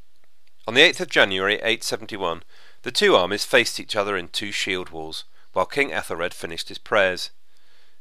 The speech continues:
Impatient to get at them, Alfred called the charge anyway, and the shield walls met. The result was a victory for the English that saw the death of five earls and a Danish king with as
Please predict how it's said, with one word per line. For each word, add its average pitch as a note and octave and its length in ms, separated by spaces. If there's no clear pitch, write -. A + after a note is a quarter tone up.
Impatient D#3 540
to D3 60
get A2+ 160
at F2+ 180
them, F2+ 180
Alfred D3+ 380
called B2+ 280
the B2 60
charge F#2+ 400
anyway, E2 400
and F#2 120
the F2 40
shield A#2+ 340
walls F#2 300
met. E2 340
The - 60
result C#3+ 440
was G#2+ 120
a F#2+ 60
victory C#3 420
for D#3+ 120
the D3 120
English F2+ 460
that - 100
saw C#3 220
the D3+ 100
death F#2 280
of - 100
five B2+ 440
earls E2+ 500
and F#2 100
a F2 60
Danish G#2+ 440
king E2+ 360
with F#2+ 120
as F#2+ 140